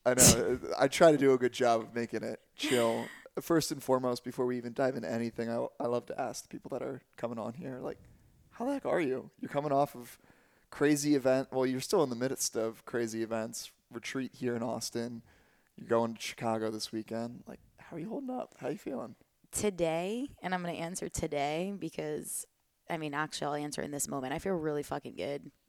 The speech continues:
Speaker 2: I can say fuck, right?
Speaker 1: Yeah.
Speaker 2: Cool. Cool, cool, cool.
Speaker 1: <laughs> You
Speaker 2: All
Speaker 1: just
Speaker 2: right.
Speaker 1: did it twice, so. <laughs>
Speaker 2: So you know how this podcast is gonna go. Um, I feel really, really good in this moment.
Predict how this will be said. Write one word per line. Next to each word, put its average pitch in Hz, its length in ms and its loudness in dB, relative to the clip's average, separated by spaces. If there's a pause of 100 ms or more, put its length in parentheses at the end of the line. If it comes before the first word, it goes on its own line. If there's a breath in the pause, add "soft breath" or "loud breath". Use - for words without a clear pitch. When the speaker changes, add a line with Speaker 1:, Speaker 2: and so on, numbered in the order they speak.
(120)
Speaker 2:
I 175 100 -4
can 156 260 -14
say 123 180 -2
fuck, 110 300 -6
right? 139 140 -2
Speaker 1:
Yeah. 175 120 -6
Speaker 2:
Cool. - 240 -6 (240)
Cool, 147 80 -8
cool, 143 100 -4
cool. 123 240 -8
Speaker 1:
<laughs> - 120 -14
You 139 60 -2
Speaker 2:
All - 0 -
Speaker 1:
just 127 180 -4
Speaker 2:
right. 117 100 2
Speaker 1:
did - 80 6
it - 60 8
twice, 117 260 4
so. 127 300 -2
<laughs> - 40 -18 (1300 loud breath)
Speaker 2:
So - 160 0
you 170 180 -2
know 185 120 -4
how 190 120 -2
this 165 180 -4
podcast 135 460 -6
is 139 80 -8
gonna 110 180 -10
go. 156 340 -2 (460 loud breath)
Um, 165 760 4
I 180 120 0
feel 190 260 0
really, 175 420 -2
really 160 300 -4
good 147 580 -4
in 139 140 -6
this 135 220 -6
moment. 101 360 -8